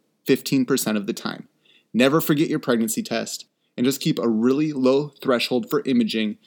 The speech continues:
any of these syncope patients when you suspect any of those six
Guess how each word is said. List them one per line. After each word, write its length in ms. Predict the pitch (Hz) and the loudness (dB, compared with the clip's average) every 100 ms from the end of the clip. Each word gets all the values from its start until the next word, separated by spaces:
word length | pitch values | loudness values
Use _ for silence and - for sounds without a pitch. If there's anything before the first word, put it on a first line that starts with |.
| _ - | _ -4
any 180 | 135 156 | 0 2
of 100 | 143 | 2
these 200 | 156 - | 0 2
syncope 340 | 139 123 107 | 2 0 -4
patients 580 | 113 107 104 110 104 - - _ - | -4 -2 -2 -4 -6 -8 -12 _ -4
when 140 | 113 | 2
you 100 | 113 | 2
suspect 600 | 180 135 - - 104 - - | 2 0 0 0 -2 -2 -4
any 300 | 120 127 131 | 0 2 0
of 220 | 104 95 | -2 0
those 400 | 113 123 120 - - | 0 0 -2 -8 -8
six 500 | - 113 98 - | -4 -2 -2 -8